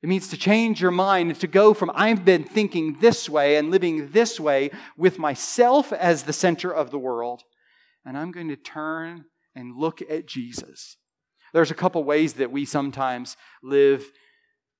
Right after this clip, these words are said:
lives that need repentance. We're a little bit more familiar with somebody who's,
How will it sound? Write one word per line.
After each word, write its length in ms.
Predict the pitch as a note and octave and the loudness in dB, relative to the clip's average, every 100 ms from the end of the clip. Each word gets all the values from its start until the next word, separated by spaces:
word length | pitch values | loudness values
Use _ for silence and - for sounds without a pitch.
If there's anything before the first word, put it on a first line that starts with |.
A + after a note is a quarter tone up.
| _ _ _ _ | _ _ _ _
lives 460 | C3 B2+ C3+ C3+ A2 | -2 -2 0 -2 -4
that 140 | C3 | -8
need 180 | C3+ C3 | -6 -10
repentance. 680 | A#2 - B2+ A2+ A#2 G#2 - | -14 -14 -14 -12 -14 -14 -18
We're 320 | C#3+ E3+ G3 | 0 4 6
a 60 | F3 | 4
little 280 | D#3+ A#3 | 6 6
bit 160 | G#3+ F3 | 6 2
more 220 | D#3+ D#3+ | 2 0
familiar 680 | - D3 C#3 D#3 D3+ C#3+ B2 | 0 -4 0 0 0 -4 -6
with 160 | B2 A#2 | -8 -10
somebody 520 | - E3+ F#3 F#3+ G3 | -4 -2 -2 -4 -4
who's, 480 | D#3 C3+ D#3 C3+ | -6 -2 -2 -2